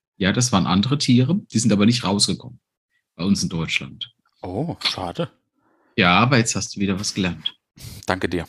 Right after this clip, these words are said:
Speaker 2: Vielen Dank. Und, äh, die, diese eine Stunde meines Lebens hat sich wieder gelohnt.
Speaker 1: Wie so oft.
Speaker 2: <laughs> Ja.
Speaker 1: Blutendes Haar,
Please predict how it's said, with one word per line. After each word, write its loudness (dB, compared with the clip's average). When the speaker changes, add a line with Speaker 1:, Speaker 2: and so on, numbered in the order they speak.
Speaker 2:
Vielen -4
Dank. -4
Und, -8
äh, 0
die, -4
diese -4
eine -2
Stunde -4
meines -2
Lebens -6
hat -8
sich -6
wieder 0
gelohnt. -6
Speaker 1:
Wie 2
so -2
oft. -10
Speaker 2:
<laughs> 2
Ja. 2
Speaker 1:
Blutendes 4
Haar, 4